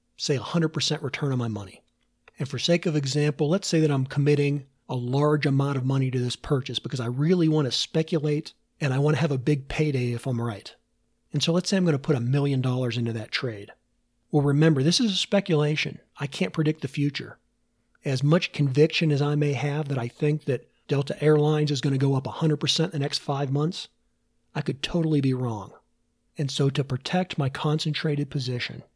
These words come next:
I would purchase a protective put. And for sake of our example, let's just say that that would cost me five percent. Now, with the volatility of the airlines and what's going on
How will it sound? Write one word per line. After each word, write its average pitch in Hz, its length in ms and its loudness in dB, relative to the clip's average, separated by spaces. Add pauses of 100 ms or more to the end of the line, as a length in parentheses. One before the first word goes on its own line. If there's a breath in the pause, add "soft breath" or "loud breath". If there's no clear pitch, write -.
(340)
I 139 120 0
would 147 220 0
purchase 196 600 2
a 143 60 -6
protective - 560 -2
put. - 360 -6 (580)
And 143 240 0
for 160 120 2
sake 180 280 4
of 156 100 2
our 151 120 4
example, 135 420 0
let's 185 180 0
just 170 180 0
say 147 160 2
that 135 160 -2 (320)
that 156 160 0
would 156 140 2
cost 143 360 0
me 135 100 0
five 127 380 -4
percent. - 520 -6 (500)
Now, 135 160 2
with 123 140 -4
the 135 80 -4
volatility 156 720 2
of 139 40 2
the 131 160 -2
airlines 151 540 2
and 123 140 -2
what's 147 200 0
going 139 300 2
on 139 380 0